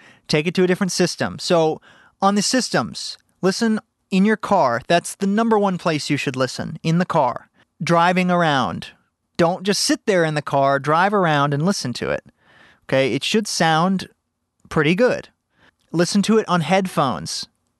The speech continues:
Listen to it on a home theater system or a T V if you've got it. You know, uh, listen to it on your laptop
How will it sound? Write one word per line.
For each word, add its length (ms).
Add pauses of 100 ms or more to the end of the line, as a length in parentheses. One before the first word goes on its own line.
(300)
Listen 240
to 180
it 160
on 380
a 60
home 240
theater 360
system 460
or 160
a 60
T 260
V 260
if 140
you've 160
got 240
it. 180 (480)
You 80
know, 280
uh, 220
listen 360
to 160
it 80
on 160
your 120
laptop 760